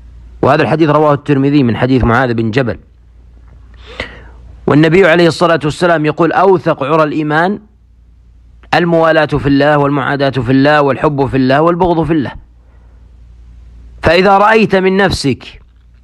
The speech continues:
أنك تحب في الله وتبغض في الله، فاعلم أن هذه علامة إيمان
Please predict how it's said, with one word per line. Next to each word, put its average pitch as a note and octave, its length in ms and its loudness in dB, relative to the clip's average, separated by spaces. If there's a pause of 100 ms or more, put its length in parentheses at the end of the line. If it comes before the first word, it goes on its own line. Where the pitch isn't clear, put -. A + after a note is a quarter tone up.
(240)
أنك G3 420 0
تحب F3+ 560 0
في C#3+ 120 -2
الله C3+ 280 -2 (760)
وتبغض F3+ 640 2
في C3+ 80 -2
الله، F3 320 -2 (1040)
فاعلم D3 560 0
أن C3+ 260 -2
هذه B2 640 0
علامة B2+ 640 0
إيمان B2 680 0